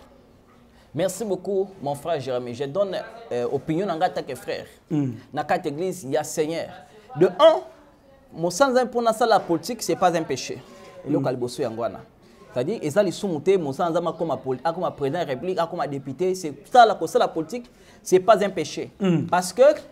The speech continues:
Speaker 1: David, il était aussi un politicien.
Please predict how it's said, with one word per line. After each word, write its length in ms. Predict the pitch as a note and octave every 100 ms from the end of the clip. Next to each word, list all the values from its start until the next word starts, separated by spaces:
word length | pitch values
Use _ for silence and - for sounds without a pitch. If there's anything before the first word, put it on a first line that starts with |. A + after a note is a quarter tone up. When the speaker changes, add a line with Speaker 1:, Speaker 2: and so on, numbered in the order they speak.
| - - -
Speaker 1:
David, 440 | C3+ E3+ G#3 D#4+ D#4 - _ _ _ _ -
il 120 | F3
était 220 | F#3+ B3+
aussi 480 | B3 F#3 - C4 C#4 -
un 200 | B3+ - -
politicien. 600 | - E3 D3 D#3+ - D#3+